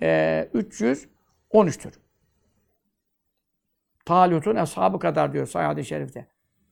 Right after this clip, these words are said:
"Bi adedi ashabi Talut hine lakiye." Calut'la karşılaştığında Talut, Beni İsrail'deki ko-, komutan, onun ordusu ne kadardı diyor işte. Bakara suresinde kıssaları geçen, e, ordu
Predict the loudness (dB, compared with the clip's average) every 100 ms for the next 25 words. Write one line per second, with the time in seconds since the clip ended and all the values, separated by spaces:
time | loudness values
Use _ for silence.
0 | 0 2 2 0 0 -4 -4 0 0 0
1 | -4 -4 -2 -4 -6 -6 -6 -6 -4 -6
2 | -6 -10 -10 -16 _ -2 4 4 2 -2
3 | -2 -2 -4 -2 -6 -4 -6 -6 -4 -2
4 | 0 -2 -8 _ _ -6 -4 -4 -2 -2
5 | -2 -4 -4 -6 -12 -12 -8 -8 -6 -6
6 | -6 -12 _ _ -4 -2 -2 -4 -2 -2
7 | 0 -6 -4 -2 0 0 -2 -4 -4 -4
8 | -6 -10 -10 -12 _ _ -4 0 0 -2
9 | -4 -4 -6 -8 -8 -10 -14 -10 -6 -4
10 | -4 -6 -8 -8 -10 -12 _ _ _ -12
11 | -8 -8 -8 -10 -6 -4 -2 -4